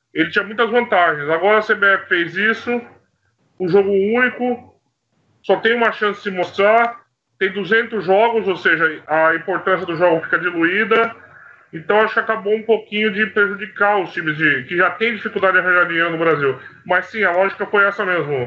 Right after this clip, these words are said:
É, além do mais, outra coisa, a data. Eles estão reformulando todo o calendário aqui e tava faltando muita data. Então,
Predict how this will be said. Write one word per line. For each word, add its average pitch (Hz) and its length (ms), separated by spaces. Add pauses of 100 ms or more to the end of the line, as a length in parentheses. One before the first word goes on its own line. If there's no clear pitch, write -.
(760)
É, 139 180
além 208 300
do 233 100
mais, 220 260
outra 240 220
coisa, 180 380
a 160 40
data. 160 480 (1300)
Eles 156 180
estão 208 160
reformulando 190 600
todo 220 140
o 220 40
calendário 170 560
aqui 180 400 (400)
e 139 80
tava 190 320
faltando 202 320
muita 220 240
data. 175 480 (720)
Então, 190 640